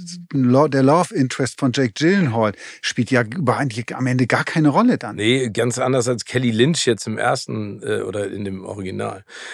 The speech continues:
Speaker 2: Nee, aber ich finde, ich finde, das hast du super zusammengefasst, Anja. Ich finde das auch echt cool und es macht macht richtig Spaß, diesen Film. Also kann, können wir nur empfehlen. Aber vielleicht noch einmal kurz zu Millie Bobby Brown selbst.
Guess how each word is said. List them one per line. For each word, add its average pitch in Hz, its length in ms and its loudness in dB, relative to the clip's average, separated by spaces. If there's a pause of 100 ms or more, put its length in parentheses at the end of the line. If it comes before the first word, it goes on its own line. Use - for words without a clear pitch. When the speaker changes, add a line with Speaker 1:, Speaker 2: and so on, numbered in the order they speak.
Speaker 2:
Nee, 147 140 8
aber 160 140 2
ich 139 100 -2
finde, 175 340 4
ich 139 200 -6
finde, 156 280 0
das 135 260 -4
hast 143 180 -2
du 135 140 -6
super 120 280 -2
zusammengefasst, 120 560 -4
Anja. 113 180 -6
Ich 95 80 -10
finde 127 160 -4
das 110 140 -6
auch 127 200 -6 (460)
echt - 300 -4 (100)
cool 139 140 0
und 123 80 -2
es 113 120 -6
macht 113 360 -4 (400)
macht 117 180 -2
richtig 127 420 -2
Spaß, 123 420 -2
diesen 113 180 -8
Film. 110 220 -6
Also 107 180 -4
kann, 123 380 -6
können 120 340 -2
wir 117 80 2
nur 127 180 2
empfehlen. 117 440 0
Aber 113 160 0
vielleicht 143 260 0
noch 143 80 -6
einmal 147 220 0
kurz 139 220 -6
zu 139 60 -4
Millie 143 220 0
Bobby 131 300 2
Brown 123 320 0
selbst. 147 380 0